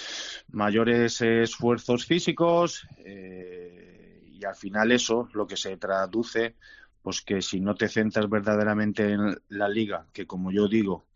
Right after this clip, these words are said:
es el pan de los, eh, de los equipos, si te despistas, si te centras un poquito más en Champions, porque sí que es verdad que en Champions pasamos grupo de fases, todo, pero al final te das,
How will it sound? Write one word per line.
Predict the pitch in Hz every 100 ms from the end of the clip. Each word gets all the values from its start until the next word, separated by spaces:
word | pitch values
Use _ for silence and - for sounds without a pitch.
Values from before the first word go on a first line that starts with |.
| _ - - - - - _ -
es | 110 -
el | 110 98
pan | 113 110
de | 110
los, | 107 107 113
eh, | 107 107 110 - - _
de | 101 110
los | 107 104
equipos, | 101 120 120 95
si | - 98
te |
despistas, | 98 92 117 113 - 90
si | 90
te | 98
centras | 107 104 104
un | 107
poquito | 104 104 107 104
más | 104 -
en | 104 104 101
Champions, | 113 117 104 90
porque | 92 92
sí | - 104
que | 104
es | 98
verdad | 98 95 104
que | 101
en | 95
Champions | - 104 104 98 92
pasamos | 95 101 98 98 92
grupo | 98 90 98 95
de | 95 90 _ _ _ - _ -
fases, | 110 - 104 -
todo, | 120 120 139 - - - - - -
pero | 113 117
al |
final | 117 120 123
te | 131
das, | 123 117 117 113 - -